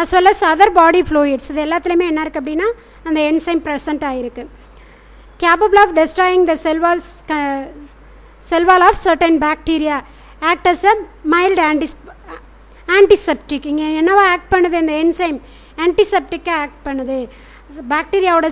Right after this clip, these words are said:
செல்வால சிதைச்சிருது. பாக்டீரியாவோட செல்வால அது சிதைச்சா ஆட்டோமேட்டிக்காக bacteria அழிஞ்சிடும். saliva spills health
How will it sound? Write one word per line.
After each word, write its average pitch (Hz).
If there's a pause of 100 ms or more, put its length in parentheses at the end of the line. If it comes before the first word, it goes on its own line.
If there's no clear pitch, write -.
செல்வால 359 (760)
சிதைச்சிருது. 359 (120)
பாக்டீரியாவோட 392
செல்வால 381
அது 349 (100)
சிதைச்சா 359
ஆட்டோமேட்டிக்காக 359
bacteria 392 (480)
அழிஞ்சிடும். 262 (520)
saliva 403 (100)
spills 381 (100)
health 359